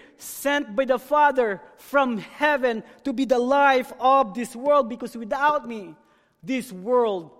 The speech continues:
is dead. This world has no life. His death at Calvary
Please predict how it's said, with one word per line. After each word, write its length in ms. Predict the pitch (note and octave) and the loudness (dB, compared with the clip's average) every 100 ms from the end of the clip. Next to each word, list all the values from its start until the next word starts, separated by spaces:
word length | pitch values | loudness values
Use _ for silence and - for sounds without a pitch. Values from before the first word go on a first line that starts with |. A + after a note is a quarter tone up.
| _ _ | _ _
is 140 | F3+ | -20
dead. 440 | - F#3+ A3+ D3 - _ _ _ _ _ | -10 -8 -8 -12 -20 _ _ _ _ _
This 360 | C#3+ E3 C4+ - | -14 -8 -8 -8
world 580 | F#3+ B3 A#3+ G#3+ F3+ - - _ | -2 2 2 0 -6 -12 -20 _
has 260 | A3 A3 G#3 | -10 -8 -6
no 160 | A3+ | -4
life. 500 | A3+ G#3+ A3 G#3 F3+ - - _ _ _ _ _ _ _ _ _ _ _ _ _ _ _ _ _ _ _ _ _ _ _ _ _ _ _ | -2 -2 -4 -4 -10 -20 -20 _ _ _ _ _ _ _ _ _ _ _ _ _ _ _ _ _ _ _ _ _ _ _ _ _ _ _
His 260 | B3 A#3 | -8 -8
death 400 | E3+ A3 B3 A#3 - - - _ _ _ _ _ _ - | -2 2 4 2 -6 -20 -20 _ _ _ _ _ _ -14
at 220 | - - | -14 -14
Calvary 760 | G#3+ A#3 B3 G#3+ G#3 F3+ D#3 | -8 -4 -2 -2 -6 -6 -10